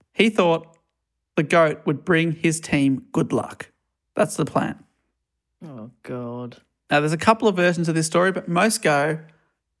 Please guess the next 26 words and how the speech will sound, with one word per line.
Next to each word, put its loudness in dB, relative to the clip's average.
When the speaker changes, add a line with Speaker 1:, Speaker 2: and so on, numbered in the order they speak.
Speaker 1:
Billy 4
Goat 2
got 4
to 0
the 2
gate, 2
where 4
he 2
was -2
stopped 0
and 0
told 2
he 0
wasn't 0
allowed 2
to -18
bring 2
in 2
Murphy. -4
There's -4
no 4
animals 0
allowed -2
inside -2
the -6
park. -8